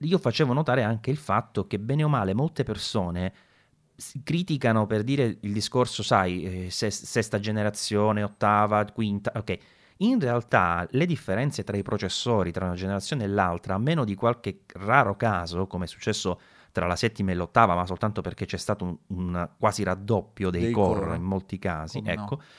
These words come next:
Speaker 1: Però in generale è un incremento sempre m-, molto coerente, insomma, una cosa progressiva che non cambia tantissimo. Cioè, se tu prendi un core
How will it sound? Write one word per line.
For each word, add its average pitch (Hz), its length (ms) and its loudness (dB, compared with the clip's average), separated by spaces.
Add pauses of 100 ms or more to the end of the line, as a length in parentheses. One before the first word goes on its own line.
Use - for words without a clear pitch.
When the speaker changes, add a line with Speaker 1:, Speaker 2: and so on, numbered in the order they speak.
(560)
Speaker 1:
Però 160 200 4
in 185 120 6
generale 170 580 4
è 196 100 2
un 220 100 4
incremento 233 460 0
sempre 160 280 0
m-, 117 200 -2
molto 120 440 0
coerente, 110 580 0
insomma, 110 260 -2
una 123 120 -2
cosa 123 260 0
progressiva 107 840 -2
che 117 100 -4
non 120 200 -4
cambia 143 340 2
tantissimo. 101 680 -2
Cioè, 113 100 -2
se 120 140 -4
tu 208 120 0
prendi 143 500 2
un 113 220 -2
core 135 440 2